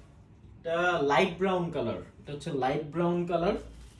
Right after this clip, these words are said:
হচ্ছে ব্যাক সাইড, হচ্ছে লাইট ব্রাউন কালার। তো এই দেখেন এটার জিপার। So আমি আরেকবার কালারগুলো দেখাই দিচ্ছি। এটা লাইট ব্রাউন কালার, এরপর এটা হচ্ছে ঘিয়া কালার। আপনাদের যাদের যেটা পছন্দ হয় কাইন্ডলি স্ক্রিনশট নেবেন।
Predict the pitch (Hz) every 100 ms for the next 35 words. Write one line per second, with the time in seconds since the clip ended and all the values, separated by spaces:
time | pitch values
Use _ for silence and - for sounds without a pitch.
0 | - - - - - - 139 123 139 -
1 | - 127 135 - - - - - - -
2 | - - 151 139 135 143 151 160 160 156
3 | 156 196 269 - - - - - - -
4 | - - - - - - - - 143 127
5 | 131 151 139 143 131 131 135 170 - -
6 | - - - - - - - - 170 196
7 | - 170 170 175 175 170 175 180 196 190
8 | 170 180 175 170 185 180 175 151 151 156
9 | 180 185 180 185 175 220 - - - -
10 | - - - - 143 160 156 165 165 180
11 | 170 170 165 - 143 147 175 180 185 151
12 | 170 170 160 170 156 175 170 175 175 170
13 | 160 170 175 165 151 151 156 151 - 165
14 | 170 180 165 160 151